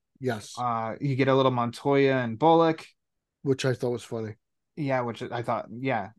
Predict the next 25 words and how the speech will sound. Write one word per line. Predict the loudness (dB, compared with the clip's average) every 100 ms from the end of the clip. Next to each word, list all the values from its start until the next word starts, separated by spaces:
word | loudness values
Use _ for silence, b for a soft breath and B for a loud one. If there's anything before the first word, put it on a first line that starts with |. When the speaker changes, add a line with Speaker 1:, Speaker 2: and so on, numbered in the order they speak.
| _
Speaker 2:
entertained | -4 -4 -4 -6
by | -4
that | 0 0
as | 0 -2
well. | 2 4 4
And | 2
then, | -4 -8
I | -10
mean, | -8 -8
and | -10
Talia | -2 4 6 6 4 2
shows | 0 -2 0
up, | 2 2 -2
or | -6 -8 -10 -6
Talia's | 2 4 4 0
the | -2
one | 0 0 -2 -2
unmasked | -4 0 2 2 -2
herself, | -2 2 2 2 -8
you | -8
know, | -6 -8 -10 _ _ _ _ _ _ _ _ _
fought | 4 4 4
Bruce. | 4 8 8 8 6
Speaker 1:
Beloved. | 4 4 0 -18 _ _ _ _ _ _ _
Speaker 2:
Everything. | 6 8 6 2 -6 -14